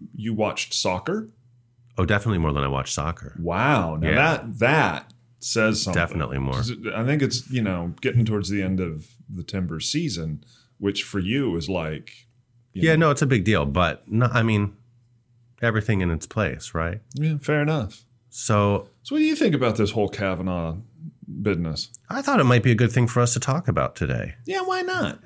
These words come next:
Speaker 2: A-, and it's a little bit of a break in form, though. We'll, we'll, we'll tie it back to employment law a little bit here, because what we, what we want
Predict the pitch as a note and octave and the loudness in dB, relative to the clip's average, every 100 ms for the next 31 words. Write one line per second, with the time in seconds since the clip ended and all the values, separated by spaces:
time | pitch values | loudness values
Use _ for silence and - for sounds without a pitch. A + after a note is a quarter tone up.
0 | - C3+ - C#3 D3 - D#3+ G#3 F#3+ C3 | 0 0 2 2 2 4 4 6 6 6
1 | G#2+ F#2+ G#2 G2 F#2 E2+ A2 G2 F2 F2 | 4 4 4 2 0 0 2 4 4 4
2 | G2+ G2 G2 A2 B2 C#3 B2+ C#3+ - F3+ | 4 4 4 4 4 4 4 2 4 4
3 | F#3 A#2+ A#2 A#2 - G#2+ F#2 - A2 G#2 | 4 4 2 2 2 2 2 4 4 4
4 | F2+ F2 G#2 D#3+ A2+ F2+ - F2 F#2 A#2 | 4 4 4 4 2 0 0 0 0 0
5 | A#2+ D3 D3+ - C3+ D3 D3 D3+ G#3+ D#4 | 2 2 2 2 0 2 4 2 0 -6